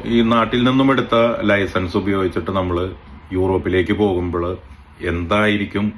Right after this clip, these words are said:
അവിടുത്തെ അവസ്ഥ എന്നുള്ളത് ഭയങ്കരമായിട്ടുള്ള ഒരു പേടിയുണ്ടായിരുന്നു. അന്ന് രണ്ടായിരത്തി പത്തൊമ്പതിലാണെങ്കിൽ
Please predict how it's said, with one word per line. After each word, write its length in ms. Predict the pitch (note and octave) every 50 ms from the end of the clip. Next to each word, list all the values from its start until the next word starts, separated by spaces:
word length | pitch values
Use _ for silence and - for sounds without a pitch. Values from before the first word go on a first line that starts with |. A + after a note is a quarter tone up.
| - -
അവിടുത്തെ 320 | F#2+ F#2 F2+ F#2 F#2 - G2
അവസ്ഥ 440 | F#2 F2 E2 E2+ E2 - - -
എന്നുള്ളത് 580 | F#2 F#2+ F#2+ F#2 F2+ F2 E2+ E2+ D#2+ D#2+ E2+ E2
ഭയങ്കരമായിട്ടുള്ള 960 | D#2 E2 F2 F2+ F2+ F#2+ G#2 G#2 A2 - A2+ G#2+ G#2+ A2 G2+ - - F#2 F#2 F#2
ഒരു 80 | F2+
പേടിയുണ്ടായിരുന്നു. 760 | - - F#2+ F2 E2+ E2 D#2+ D#2+ D#2+ D2+ D2 C#2 C#2+ C#2+ C#2 - E2+
അന്ന് 160 | E2+ E2+ F2+
രണ്ടായിരത്തി 400 | F#2 F2+ F2+ F2+ F2 E2+ E2+ -
പത്തൊമ്പതിലാണെങ്കിൽ 1000 | E2+ F#2+ F2+ - F#2 F2+ F2+ F2+ F2+ F2+ F2+ F2+ F2+ F2 F2 F2 F2 F2+ G2